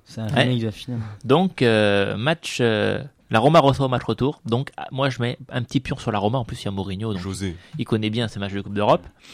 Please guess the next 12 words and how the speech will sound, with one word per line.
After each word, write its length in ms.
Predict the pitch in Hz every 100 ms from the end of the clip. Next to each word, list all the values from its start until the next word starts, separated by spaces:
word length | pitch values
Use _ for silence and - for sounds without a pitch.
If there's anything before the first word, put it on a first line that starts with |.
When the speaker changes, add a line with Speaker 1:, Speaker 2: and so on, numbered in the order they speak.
| - - - _
Speaker 2:
Ce 60 | -
qui 60 | 160
nous 60 |
ferait 120 | 160 151
en 80 | 160
demi, 240 | 165 170
ben, 160 | 123 113
Roma 320 | 151 165 160
Leverkusen 680 | 131 123 110 107 156 220 226 -
et 280 | 147 190 - 247 226
Sporting 500 | - 160 - 202 190
United. 340 | 147 131 -